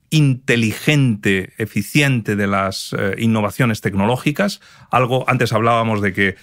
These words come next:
la incorporación de las tecnologías digitales ha, ha tenido una difícil digestión para las empresas periodísticas. Bueno, pues, eh, evidentemente no se trata de, de regresar al pasado, de año-, añorar los buenos viejos tiempos del periodismo, sino de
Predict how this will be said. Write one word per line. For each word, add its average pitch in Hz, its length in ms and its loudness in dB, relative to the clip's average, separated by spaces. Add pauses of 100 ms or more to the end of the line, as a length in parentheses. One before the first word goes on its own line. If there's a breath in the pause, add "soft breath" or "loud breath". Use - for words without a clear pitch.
(180 soft breath)
la 98 420 0 (120)
incorporación 117 680 0
de 120 60 0
las 113 140 -2
tecnologías 104 480 0
digitales 104 480 -2
ha, 101 340 0
ha 101 60 -6
tenido 101 240 -2
una 101 180 0
difícil 101 500 -2
digestión 101 520 -2
para 95 160 -2
las 92 160 -4
empresas 92 360 -6
periodísticas. 92 800 -4 (400 loud breath)
Bueno, 107 140 0
pues, 101 320 -4
eh, 104 180 0
evidentemente 131 560 0
no 135 140 0
se 117 160 0
trata 120 340 0
de, 101 300 0 (260 soft breath)
de 104 180 0
regresar 107 640 0
al 101 160 0
pasado, 120 480 0
de 110 100 2
año-, 95 380 0
añorar 104 440 2
los 104 220 -2
buenos 120 340 2
viejos 110 300 -2
tiempos 104 320 -2
del 92 140 -2
periodismo, 92 500 0
sino 90 260 0
de 85 180 -2